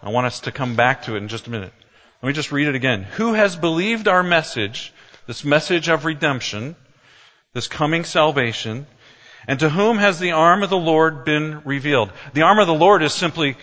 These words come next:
God's power, God's glory. He's about to reveal God's glory.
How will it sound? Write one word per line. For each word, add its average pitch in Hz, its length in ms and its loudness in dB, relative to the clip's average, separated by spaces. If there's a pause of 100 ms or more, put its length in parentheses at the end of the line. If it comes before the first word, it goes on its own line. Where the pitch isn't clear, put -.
God's 147 280 4
power, 170 560 4 (360)
God's 147 340 4
glory. 147 600 4 (1300)
He's 143 180 -2
about 165 400 4
to 196 80 0
reveal 170 500 2
God's 147 480 2
glory. 143 580 0